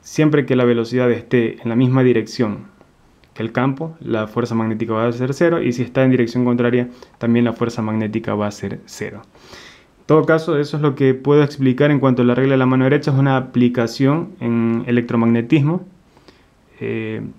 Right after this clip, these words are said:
generalmente para determinar vectores perpendiculares al plano donde se encuentran moviendo las partículas.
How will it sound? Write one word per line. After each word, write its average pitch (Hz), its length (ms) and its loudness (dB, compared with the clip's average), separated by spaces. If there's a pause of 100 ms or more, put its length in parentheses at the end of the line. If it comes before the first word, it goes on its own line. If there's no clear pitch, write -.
(540)
generalmente 160 680 2
para 143 200 2
determinar 127 560 2
vectores 123 400 0
perpendiculares 113 1040 -2 (400)
al 107 800 -4 (400)
plano 135 380 4
donde 113 220 0
se 113 120 -8
encuentran 113 340 -2
moviendo 110 260 -2
las 107 120 -4
partículas. 110 580 -10